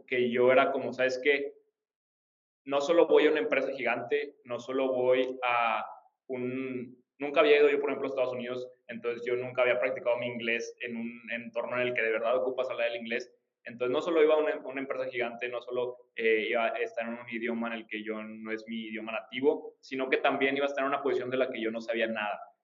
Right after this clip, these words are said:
Eh, entonces, recuerdo que llegué y fue hasta medio hecho, eh, fue hasta medio mucha coincidencia, porque,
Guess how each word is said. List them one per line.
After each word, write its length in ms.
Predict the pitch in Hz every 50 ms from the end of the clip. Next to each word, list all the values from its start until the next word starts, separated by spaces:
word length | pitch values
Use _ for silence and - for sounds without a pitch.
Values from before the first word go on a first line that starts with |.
| _ _ _ _ _ _ _ _ -
Eh, 580 | 127 123 123 123 117 117 117 113 113 113 113 123
entonces, 300 | 123 123 123 123 123 127 131
recuerdo 300 | 127 135 139 139 143 135
que 120 | 143 143
llegué 520 | 131 131 127 127 139 139 135 139 135 139 - - _ _ _ _ _
y 80 | 127 123
fue 200 | 123 123 123 120
hasta 260 | 127 123 - - 151
medio 840 | 143 143 135 131 127 123 120 120 113 113 113 110 110 107 104 104 - - - _ _ _
hecho, 800 | 110 104 - - - 135 127 127 123 117 110 107 101 92 - - - - _ _ _ _ _ _ _ _ _ _
eh, 200 | - 113 110 107 - -
fue 100 | 135 135
hasta 200 | 127 135 139 196 190
medio 960 | 175 165 156 151 143 135 135 127 120 120 120 117 110 110 107 107 110 107 - _ _ _ _ _ _ _ _
mucha 360 | 139 135 135 135 - 185 185
coincidencia, 720 | 190 190 165 131 131 127 135 147 151 143 - 135 110 -
porque, 520 | - 123 120 123 - 120 120 117 117 113